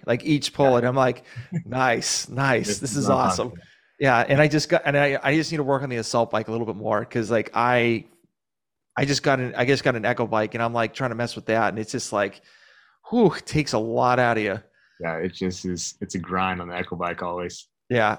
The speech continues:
Speaker 1: And it's, like, stupid heavy too. It's, like, two hundred twenty pounds. You're like, "Good Lord," like, s-, solid steel too.
Speaker 2: It's just built like a tank.
Speaker 1: Yeah.
Speaker 2: But they don't ever break. I mean,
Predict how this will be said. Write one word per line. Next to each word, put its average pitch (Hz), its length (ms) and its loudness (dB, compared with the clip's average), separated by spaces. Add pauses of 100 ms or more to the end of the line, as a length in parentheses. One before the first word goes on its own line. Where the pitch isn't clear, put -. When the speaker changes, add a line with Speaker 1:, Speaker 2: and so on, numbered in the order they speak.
Speaker 1:
And 139 120 2
it's, 151 140 2
like, 127 140 0
stupid 160 460 -2
heavy 127 280 0
too. 147 200 -2
It's, 123 100 -4
like, 120 160 -4
two 160 160 -2
hundred 147 200 -2
twenty 139 220 -2
pounds. 131 340 0
You're 107 120 -4
like, 107 240 -4
"Good 175 180 -4
Lord," 123 420 0
like, - 340 -2
s-, - 280 -6 (180)
solid 151 320 4
steel 120 380 0
too. 110 320 -2 (300)
Speaker 2:
It's - 160 -16
just 92 320 -6
built 101 120 2
like 92 160 0
a 82 60 -10
tank. 92 460 -8 (260)
Speaker 1:
Yeah. - 180 2 (260)
Speaker 2:
But 98 120 -2
they 104 120 0
don't 117 180 2
ever 113 120 0
break. 101 420 0
I 95 60 -2
mean, 90 280 -6